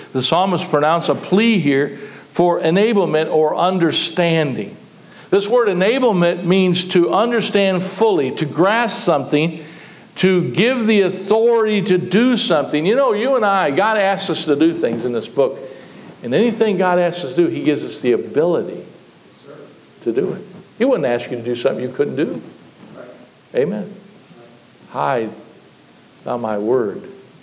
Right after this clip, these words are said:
Hide thy word in thy heart, that I might not sin against God." You can do it.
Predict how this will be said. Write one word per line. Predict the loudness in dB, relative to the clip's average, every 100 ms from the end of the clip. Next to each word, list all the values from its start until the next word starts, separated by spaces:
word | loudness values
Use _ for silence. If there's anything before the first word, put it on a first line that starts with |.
| -20 -20 -20 -20 -20 -20 -20 -4
Hide | -2 0
thy | 0
word | 2 2
in | 0 -4
thy | -10
heart, | -8 -6 -6 -6
that | -8
I | -6
might | -6 -6
not | -8 -12
sin | -6 -6
against | -6 -10 -16 -16
God." | -12 -10 -10 -12
You | -10
can | -10 -12
do | -10
it. | -10